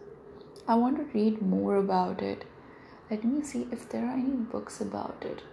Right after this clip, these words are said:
That would be interesting. What kind of food habits do you have? What do you like to eat? And how often do you eat?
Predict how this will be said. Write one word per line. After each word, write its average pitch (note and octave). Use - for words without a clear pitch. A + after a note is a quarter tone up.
That G#3+
would A3+
be A#3
interesting. -
What C4
kind D4+
of D#4
food A#3+
habits A#3
do -
you G#3+
have? A3+
What G#3+
do G#3+
you G#3+
like A3
to -
eat? A#3
And G#3+
how A3
often A3+
do G#3
you G#3
eat? -